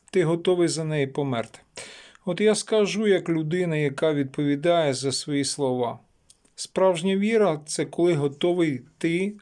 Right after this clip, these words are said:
за неї померти. Просто померти, фізично померти.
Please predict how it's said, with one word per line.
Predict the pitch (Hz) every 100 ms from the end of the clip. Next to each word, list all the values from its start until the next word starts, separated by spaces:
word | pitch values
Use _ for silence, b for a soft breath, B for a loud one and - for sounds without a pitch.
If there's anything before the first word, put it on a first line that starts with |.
| _
за | 139 151
неї | 151 151 151 160
померти. | 160 165 151 151 147 135 - - B B B B -
Просто | 254 247 - 208
померти, | 202 190 180 139 135
фізично | 127 165 156 170 - 147
померти. | 131 139 123 113 107